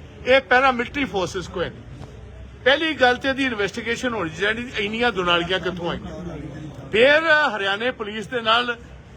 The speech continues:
ਚਿੱਟੇ ਕੱਪੜਿਆਂ ਦੇ ਵਿੱਚ, ਸਿਵਲੀਅਨ ਕੱਪੜਿਆਂ 'ਚ ਇੰਨੇ ਲੋਕ ਕਿਸ ਤਰ੍ਹਾਂ ਆਏ? ਜਿੰਨੇ ਵੀ ਸਾਡੇ ਵੀਰ ਫੱਟੜ ਹੋਏ ਨੇ, ਸਾਰੀ ਅਸੀਂ ਇਨਵੈਸਟੀਗੇਸ਼ਨ ਕੀਤੀ ਹੈ। ਸਾਰੇ ਪੰਜਾਬ ਦੇ ਏਰੀਆ ਦੇ ਵਿੱਚ ਤਕਰੀਬਨ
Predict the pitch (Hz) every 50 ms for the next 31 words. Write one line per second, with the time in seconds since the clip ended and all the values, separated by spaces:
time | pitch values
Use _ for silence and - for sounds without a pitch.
0 | - - 294 - - 330 330 320 - 262 254 - 262 247 240 240 226 208 208 208
1 | 202 - - 226 220 233 269 285 285 277 - 240 233 233 247 233 233 233 240 220
2 | 214 214 214 208 190 185 175 175 185 170 170 - 165 156 143 127 170 - - 190
3 | 190 185 185 190 185 170 - - 151 - - 190 202 226 254 285 302 320 339 349
4 | 339 - - 247 190 190 196 214 226 220 202 196 208 220 214 - 190 185 - 208
5 | 202 185 185 156 143 131 127 107 - - - - - - - - - - - -
6 | - - - - - - - - 226 285 330 359 339 330 285 - 285 269 254 233
7 | 214 202 - - 226 175 190 180 165 190 202 185 139 135 143 127 - 160 165 180
8 | 190 202 202 - - - - - - - - - - 220 220 262 302 330 349 339
9 | - 240 214 196 175 180 180 185 202 214 233 226 240 208 247 254 285 269 - 190
10 | 175 175 180 196 214 220 220 214 214 185 180 180 165 - 233 - - 208 - 196
11 | 190 208 - 202 240 233